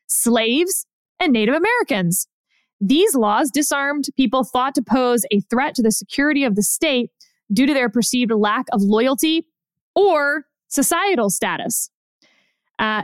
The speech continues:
despite some facial similarities in how these dangerousness laws worked,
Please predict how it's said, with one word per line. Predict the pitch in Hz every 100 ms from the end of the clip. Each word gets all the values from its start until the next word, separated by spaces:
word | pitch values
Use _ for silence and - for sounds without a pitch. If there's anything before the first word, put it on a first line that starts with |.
| 196
despite | 226 - 294
some | 294 233
facial | 262 269
similarities | 254 240 226 220 214 190
in | 190
how | - 359 403
these | 262 190
dangerousness | 208 202 202 - 202 196 _ _ 208 202 - -
laws | 208 196 190 190 - 180
worked, | 190 190 262 -